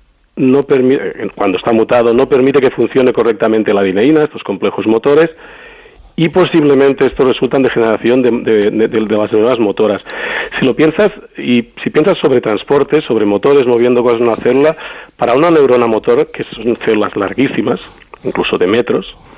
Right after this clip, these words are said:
esto es terriblemente importante. Una, una célula que tenga unos micrómetros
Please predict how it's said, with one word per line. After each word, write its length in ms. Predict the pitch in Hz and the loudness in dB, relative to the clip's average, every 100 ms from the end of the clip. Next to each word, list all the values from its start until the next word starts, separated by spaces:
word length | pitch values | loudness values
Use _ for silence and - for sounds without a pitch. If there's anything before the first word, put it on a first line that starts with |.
| - - - - | -20 -20 -20 -8
esto 260 | 113 - 135 | -8 -2 -4
es 100 | - | -2
terriblemente 540 | 113 131 123 113 101 | -2 0 2 0 0
importante. 540 | 92 101 95 123 92 | -2 -4 -2 -2 0
Una, 200 | 98 113 | -2 0
una 260 | 117 120 123 - | 0 0 0 0
célula 360 | 131 117 104 | 2 2 0
que 100 | - | -2
tenga 400 | 95 107 104 101 | -2 -2 0 0
unos 220 | 101 101 104 | 0 -2 -2
micrómetros 720 | 101 113 113 120 131 131 | -2 0 0 2 0 -2